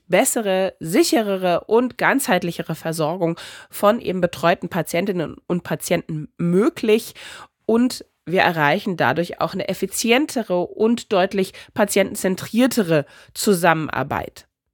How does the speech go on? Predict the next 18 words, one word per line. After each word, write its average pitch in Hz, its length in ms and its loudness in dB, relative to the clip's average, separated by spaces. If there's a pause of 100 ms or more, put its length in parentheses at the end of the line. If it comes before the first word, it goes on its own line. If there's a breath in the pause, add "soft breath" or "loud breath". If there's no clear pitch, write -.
(400 soft breath)
Es 190 200 0
gab - 260 2
auch 214 220 0
eine 196 260 0
systematische 170 840 -2
Übersichtsarbeit, 285 1300 0
die 202 100 0
sich 180 180 0
das 175 160 0
nochmal 170 240 0
genauer 160 400 0
angeguckt 226 640 -4
hat, 196 240 -2
inwiefern 196 880 0
es - 300 0 (360 loud breath)
beim 185 360 2
interprofessionellen 165 1300 0
Lernen 247 720 2